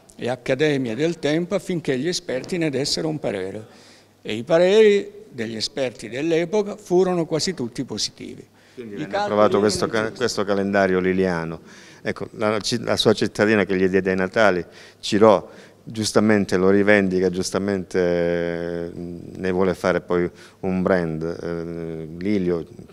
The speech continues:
Speaker 2: eh, Cirò è città natale di Lilio.
Speaker 1: Cirò è ci-, è città natale di Lilio ed è giusto che Lilio trovi il posto giusto nella storia della scienza insieme ai grandi che, eh, hanno fatto grande la cultura della Calabria, intendo Telesio, ma, eh, perché no, eh, Pitagora già secoli,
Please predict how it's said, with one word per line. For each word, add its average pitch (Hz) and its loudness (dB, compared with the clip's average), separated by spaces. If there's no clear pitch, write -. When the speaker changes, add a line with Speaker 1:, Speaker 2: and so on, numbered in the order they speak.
Speaker 2:
eh, 95 -12
Cirò 101 4
è 92 2
città - -2
natale 85 0
di 85 -4
Lilio. 80 -2
Speaker 1:
Cirò 165 -2
è 190 2
ci-, 147 -4
è - -8
città 151 -2
natale 156 0
di 139 -4
Lilio 175 0
ed 127 0
è 123 -2
giusto 151 -4
che 127 -2
Lilio 160 -4
trovi 156 -2
il 131 -4
posto 135 -6
giusto 170 -4
nella 131 -4
storia 143 -4
della 135 -6
scienza 190 -4
insieme 143 -2
ai 135 -6
grandi 143 2
che, 147 4
eh, 113 -4
hanno 123 -8
fatto 143 -2
grande 143 0
la 131 0
cultura 135 -2
della 123 -2
Calabria, 135 0
intendo 123 -4
Telesio, 127 0
ma, 123 -6
eh, 113 -8
perché 131 -2
no, 139 0
eh, 117 -6
Pitagora 127 0
già 123 0
secoli, 127 -2